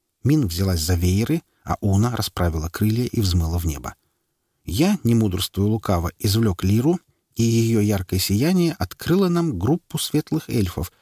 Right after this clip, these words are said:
поступивших в Академию по обмену — которые, видимо, решили напугать нас призрачной маскировкой. Их было всего семеро,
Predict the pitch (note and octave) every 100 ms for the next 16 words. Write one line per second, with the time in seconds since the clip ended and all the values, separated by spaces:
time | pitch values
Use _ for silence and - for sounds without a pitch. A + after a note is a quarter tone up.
0 | _ G2+ - G#2 D3 C#3 A#2+ - G#2 A#2
1 | A2+ C#3 B2+ - C3 C3 A#2+ F#2 E2+ -
2 | _ _ - - E3 C3 E3 C3+ G#2 G2
3 | C3 A#2+ G#2+ G#2 A2 G2 C3 - G#2+ -
4 | - E2+ E2+ F2 E2 E2+ F2+ - G2+ E2
5 | - D#2+ E2 _ _ _ _ _ _ _
6 | _ _ _ _ - F3 C3 D#3+ F#3 -
7 | D3 E3+ - A#2+ G2 F2 F2+